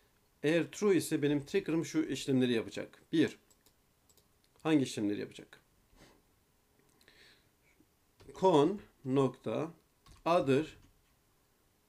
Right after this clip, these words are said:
other mesela ne olsun? Other country bizim con nokta mailing country'ye eşitleyecek. Con nokta mailing country diyelim. Şu şekilde düşünün. Mailing country'ye zaten biz girdik.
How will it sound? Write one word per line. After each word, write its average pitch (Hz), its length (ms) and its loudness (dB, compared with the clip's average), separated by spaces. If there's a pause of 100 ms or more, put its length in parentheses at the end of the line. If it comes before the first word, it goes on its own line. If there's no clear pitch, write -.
(340)
other 131 340 0
mesela 127 440 -2
ne 143 120 0
olsun? 110 320 -2
Other 160 320 -4
country 117 640 -4 (1300)
bizim 147 460 0 (340)
con 156 280 2
nokta 117 300 -2
mailing 156 420 2
country'ye 131 420 -2
eşitleyecek. - 500 -12 (1400)
Con 113 200 -4
nokta 135 340 -6
mailing 117 440 -4
country 101 340 -10
diyelim. 127 300 -6 (420)
Şu - 140 -14
şekilde 127 380 -4
düşünün. 123 460 -6 (360)
Mailing 170 380 2
country'ye 147 360 0
zaten 143 320 -2
biz 117 160 -6
girdik. 113 320 -6